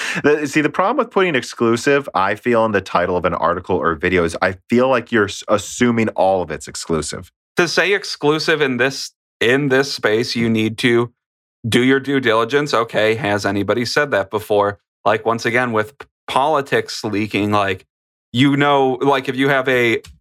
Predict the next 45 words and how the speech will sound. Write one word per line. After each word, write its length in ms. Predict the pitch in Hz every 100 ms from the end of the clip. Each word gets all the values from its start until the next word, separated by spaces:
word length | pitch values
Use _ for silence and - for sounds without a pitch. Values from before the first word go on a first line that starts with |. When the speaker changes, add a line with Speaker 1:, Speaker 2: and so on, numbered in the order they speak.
| -
Speaker 2:
<laughs> 300 | 147 185 -
you 220 | 139 160
know 420 | 156 156 151 - _
the 160 | 139 131
person 340 | 147 139 131
you're 120 | 117
talking 360 | 120 120 120 110
to, 100 | 101
this 180 | 110 -
is 120 | 110
the 120 | 110
first 320 | 98 107 101
person 440 | - 107 107 104 104 _ _ _ _ _ -
they've 180 | 113
talked 360 | - 123 107 -
to 120 | 107
generally 440 | 101 104 98 95 95
with 200 | 95 113
journalists. 640 | 113 104 92 90 - -
It's 200 | - -
just, 240 | 143 - - _ _ - -
it's 240 | 123 127 -
different 540 | 107 135 139 165 147
here, 260 | 139 147 151
and 240 | 117 113
don't 220 | 117 135
call 180 | 139 131
something 340 | 131 127 127
an 60 | 120
exclusive 580 | 113 - - 135 131 117
unless 280 | 104 110 117
you 100 | 110
know 260 | 113 120
it. 160 | 107 - _ _ _ _ _ -
And 260 | 123 127 123
I 120 | 123
feel 220 | 107 151
like 140 | 156 143
that's 220 | 139 -
the 120 | 123
whole 160 | 113 131
point 420 | - 131 135 135 _ _ _ _ 135
that, 280 | 127 -
that's 240 | 127 113 -
usually, 480 | 120 131 139 123